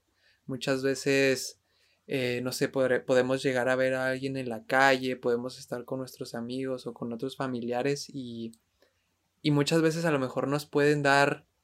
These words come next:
eh, una buena cara, los podemos ver felices o, em, o, o estando bien, pero a lo mejor puede que no, no sea el caso, ¿no? Em,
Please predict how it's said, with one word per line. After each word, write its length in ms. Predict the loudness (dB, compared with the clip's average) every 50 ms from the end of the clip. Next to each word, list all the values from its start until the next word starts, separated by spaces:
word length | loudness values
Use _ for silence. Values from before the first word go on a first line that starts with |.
| _
eh, 260 | -6 -4 -4 -4 -4 -6
una 320 | -6 -6 -6 -4 -4 -4
buena 720 | -2 -2 -2 -2 -2 -2 -4 -4 -4 -4 -4 -4 -6 -8 -12 _
cara, 300 | -8 -6 -4 -2 -2 0
los 160 | -2 -2 -4
podemos 340 | -4 -6 -6 -6 -6 -6 -4
ver 160 | -4 -6 -6 -6 -6
felices 680 | -6 -4 -4 -6 -8 -8 -6 -4 -4 -4 -4 -6 -6 -4
o, 460 | -4 -2 -2 -2 -2 -4 -6 -8 -12 _ _ _ _ _ _ _ _ _ _ _ _ -10
em, 760 | -8 -6 -4 -4 -4 -4 -4 -4 -4 -4 -6 -8 -8 -12 -16 -20 _ _ _ _ _ _ _ _ _ _ -20 -20 _ _
o, 100 | -4 -2
o 180 | 0 0 -2
estando 380 | -2 0 0 0 4 4 4 4
bien, 300 | 4 4 4 2 2 0
pero 140 | 2 2 4
a 40 | 4
lo 80 | 4 2
mejor 400 | -2 -2 -2 -2 -4 -4 -6 _ _ _
puede 240 | 4 6 6 6 4
que 120 | 2 0
no, 420 | 0 0 -2 -4 -4 -6 -6 -8 -8
no 180 | -6 -6 -6 -6
sea 540 | -4 -2 0 2 4 4 4 4 2 2 0
el 220 | 0 0 -2 -2 -2
caso, 420 | 0 2 2 2 2 0 0 0
¿no? 320 | 2 2 0 0 0 -4 _ _ _ -20 -20 -20 -20 -20 _ _ 4
Em, 600 | 8 8 8 8 8 6 4 4 2 0 -4